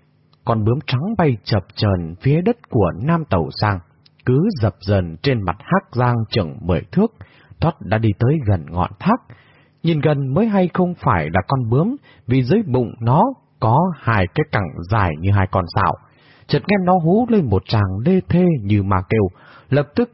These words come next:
có tiếng hú vọng lại, rồi từ phía thượng nguồn hiện ra một bầy năm sáu con bướm nữa, đủ màu xanh, đỏ, tím, vàng, đen, ngũ sắc, phấp phới bay ảo lại, đậu quanh ngọn thác. Rút ống dòm chiếu,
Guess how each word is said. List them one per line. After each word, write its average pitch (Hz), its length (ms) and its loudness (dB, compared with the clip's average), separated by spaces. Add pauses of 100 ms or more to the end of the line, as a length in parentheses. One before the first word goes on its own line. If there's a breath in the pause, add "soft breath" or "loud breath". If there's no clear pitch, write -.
(140)
có 139 180 0
tiếng 139 160 0
hú 139 280 0
vọng 98 220 0
lại, 95 240 0 (380 soft breath)
rồi 151 180 2
từ 170 180 2
phía 196 160 4 (120)
thượng 107 380 0
nguồn 110 300 2 (400 soft breath)
hiện 135 240 0
ra 208 120 2 (100)
một 113 120 0 (100)
bầy 110 200 2 (180)
năm 196 220 0
sáu 180 240 0
con 135 220 -2
bướm 165 260 0
nữa, 127 180 2 (200)
đủ 113 240 2
màu 95 260 0 (140)
xanh, 139 280 -2
đỏ, 92 220 0 (120)
tím, 160 340 -2
vàng, 101 220 2 (180)
đen, 113 260 0 (200)
ngũ 131 220 2
sắc, 208 240 -4 (340 loud breath)
phấp 151 100 0 (120)
phới 165 280 2
bay 123 240 2
ảo 107 320 0
lại, 104 200 0 (200 loud breath)
đậu 123 200 0 (100)
quanh 98 200 -2
ngọn 95 220 -2
thác. 190 200 2 (920 soft breath)
Rút 143 140 0
ống 135 240 2
dòm 101 340 0
chiếu, 147 240 2